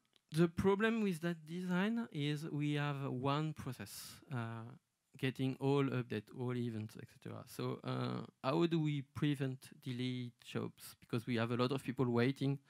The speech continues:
so it prevent any updates. And the first time, in the first, in the initial design, we were only able to, to do forty operations per second, which wasn't that fast. It's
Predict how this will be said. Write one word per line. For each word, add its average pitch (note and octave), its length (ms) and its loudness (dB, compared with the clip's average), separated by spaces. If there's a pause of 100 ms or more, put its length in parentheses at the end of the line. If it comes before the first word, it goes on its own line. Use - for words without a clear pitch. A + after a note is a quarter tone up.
(340)
so A#2+ 280 2
it A2 260 -2
prevent A#2+ 360 2
any C3 280 2
updates. B2+ 560 2 (480)
And C#3+ 200 2
the C#3+ 140 4
first F3+ 340 2
time, D3+ 340 4
in C#3 160 0
the C3 100 0
first, D#3 320 -4
in C#3 260 -2
the B2+ 260 -2
initial D3 300 2
design, C#3+ 460 2
we C3 80 -2
were B2+ 280 -2
only C#3 300 2
able B2+ 200 0
to, B2 340 -4 (500)
to C3+ 140 -2
do C3 240 2 (120)
forty C3+ 380 -2
operations A#2+ 580 -2
per A#2 140 -4
second, - 300 -12 (140)
which A#2 160 -8 (120)
wasn't A2+ 420 0 (300)
that G#2+ 260 0
fast. E3 300 -6 (720)
It's - 180 -14